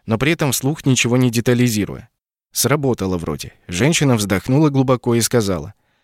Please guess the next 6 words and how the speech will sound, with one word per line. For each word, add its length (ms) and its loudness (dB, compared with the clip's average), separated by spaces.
«Так 200 -2
нет 280 2
Вали, 380 0
погибла 460 0
же». 180 -8
«Как? 340 -4